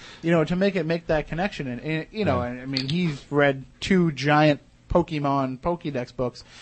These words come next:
Speaker 2: Yeah.
Speaker 1: cover to cover, and I was impressed by that ability, but it wasn't until I saw him reading my words that I realized that. So I, I think that if you can do that, if you can, you know, make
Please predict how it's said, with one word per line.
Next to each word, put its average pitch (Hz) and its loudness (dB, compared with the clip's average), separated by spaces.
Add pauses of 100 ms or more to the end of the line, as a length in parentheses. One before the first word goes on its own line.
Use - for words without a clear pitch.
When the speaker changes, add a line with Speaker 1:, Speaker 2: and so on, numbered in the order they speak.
(120)
Speaker 2:
Yeah. 98 -4
Speaker 1:
cover 151 6
to 143 2
cover, 196 6
and 151 6
I 147 6
was 147 2
impressed 175 0
by 147 4
that 139 2
ability, 165 0
but 139 -4
it 135 -2
wasn't 165 0
until 156 -4
I 147 2
saw 156 -2
him 143 -4
reading 143 -4
my 127 -4
words 131 -4 (480)
that 131 -6
I 127 -4
realized 135 0
that. 113 -6
So 180 0
I, 190 2
I 202 2
think 226 -2
that 160 0 (220)
if 180 -6
you 175 0
can 151 -2
do 185 0
that, 151 2
if - -8
you 143 -2
can, 139 -4 (560)
you 151 -2
know, 143 2
make 175 0